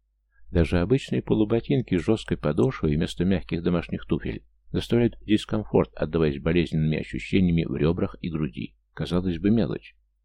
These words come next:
А тут ещё и шепотки. «Да чёрт его знает», не особо понижая голос, говорит товарищу какой-то крепыш с жидкими юношескими усиками. «Может, и ошибка. Говорят, он хороший, переводчик и...» Толпа на некоторое время разделяет нас, и часть разговора я естественным образом прослушал.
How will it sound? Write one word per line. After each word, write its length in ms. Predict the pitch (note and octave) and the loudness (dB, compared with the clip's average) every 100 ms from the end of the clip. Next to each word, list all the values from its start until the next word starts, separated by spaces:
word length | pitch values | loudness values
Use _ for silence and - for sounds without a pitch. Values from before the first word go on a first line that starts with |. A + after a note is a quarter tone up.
| _ _ _ | _ _ _
А 100 | - | -4
тут 180 | - D3 | -2 0
ещё 260 | D#3 - C#3 | 0 2 0
и 40 | |
шепотки. 720 | C3 - - A#2 - - - _ _ _ _ _ _ _ _ - | 0 -2 -2 -2 -6 -10 -10 _ _ _ _ _ _ _ _ -2
«Да 160 | E2 | 0
чёрт 320 | D2+ A#2+ C3+ | 4 4 4
его 240 | - D#2 D#2+ | 4 4 4
знает», 460 | D2 D#2 D#2 D2+ | 2 0 2 2
не 80 | - | 2
особо 340 | D#2 - E2 D#2 | 2 2 0 0
понижая 480 | D#2+ D#2 D2 D2+ | 2 0 2 2
голос, 300 | E2+ A#2 B2 | 4 4 4
говорит 280 | F2 F2+ E2 | 2 2 2
товарищу 420 | - E2+ F#2+ - | 2 2 2 0
какой-то 340 | - G2 - F2 | -4 -2 0 0
крепыш 420 | - D2+ A#2 - - | -2 0 0 0 -4
с 60 | |
жидкими 480 | D2+ F#2+ G#2+ - G#2 | -2 0 0 0 0
юношескими 640 | E2+ D#2 E2+ - - - D#2 | 0 0 -2 -4 -6 -2 0
усиками. 520 | C#2 - - - - | -2 -8 -8 -6 0
«Может, 340 | F#2+ F#2+ F#2+ | 2 4 2
и 80 | - | 2
ошибка. 580 | D#2 - - - - - _ _ - | 0 0 -6 -8 -14 -14 _ _ -2
Говорят, 300 | G#2+ C3+ - | 2 2 2
он 120 | A#2 | 0
хороший, 600 | G#2 B2 E2+ C2 - - | 0 0 0 0 -6 -10
переводчик 640 | - D2+ D2 F2+ - C#2+ - | -2 0 2 2 0 -8 -4
и...» 280 | C#2+ C2 - _ _ _ _ _ _ - | -4 -4 -8 _ _ _ _ _ _ -2
Толпа 360 | G3 G#3 E3+ | 0 2 2
на 100 | E3+ | 2
некоторое 380 | D3+ C#3+ - C3+ | 2 0 0 2
время 240 | C3 B2+ B2+ | 2 2 0
разделяет 500 | A2+ A#2+ A#2+ A#2+ - | -2 0 2 2 4
нас, 280 | E2 D#2+ - | 2 2 -2
и 80 | |
часть 240 | - G#2 - | -2 0 0
разговора 460 | F2+ F2 G2+ C3 | -2 2 2 2
я 120 | A#2+ F#2+ | 2 2
естественным 680 | F2+ - A2 - A#2+ B2 | 2 2 -2 0 0 0
образом 340 | E2+ E2 E2 F2 | 0 0 0 -2
прослушал. 680 | E2+ D#2 - - - - | -2 -4 -4 -4 -6 -10